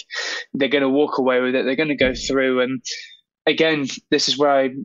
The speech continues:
I, I sort of give Didier Deschamps some slander. He decided to take off Karim Benzema and Antoine Griezmann, like, two of their best players. And with ten minutes to go, the Swiss were back in it at three two, and he didn't have those two star men to sort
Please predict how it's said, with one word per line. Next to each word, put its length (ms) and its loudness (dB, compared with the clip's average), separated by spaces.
I, 320 0
I 80 2
sort 240 0
of 80 -12
give 340 0
Didier 280 2
Deschamps 540 0
some 280 -2
slander. 520 0
He 100 -2
decided 460 0
to 80 -6
take 260 0
off 160 0
Karim 300 0
Benzema 500 0
and 100 0
Antoine 480 0
Griezmann, 460 0
like, 100 0
two 160 2
of 100 0
their 160 2
best 300 -2
players. 480 0
And 260 -2
with 140 0
ten 240 0
minutes 300 2
to 80 2
go, 280 4
the 120 -2
Swiss 320 2
were 60 -2
back 260 0
in 100 2
it 100 2
at 140 -6
three 180 2
two, 360 2
and 220 -2
he 100 0
didn't 220 0
have 200 0
those 220 2
two 180 2
star 320 2
men 300 0
to 120 -4
sort 180 0